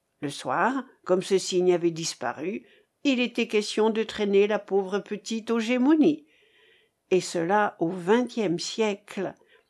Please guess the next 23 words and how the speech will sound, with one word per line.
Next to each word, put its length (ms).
à 160
deux 400
pas 260
d'un 240
bar 600
où 140
monsieur 400
Nicolas 520
Tournesol 920
enseignait 720
la 180
veille 340
encore 640
à 140
Vladislas 920
Kamenos 800
l'art 360
de 100
fabriquer 680
le 100
cocktail 640
au 80
marasquin 720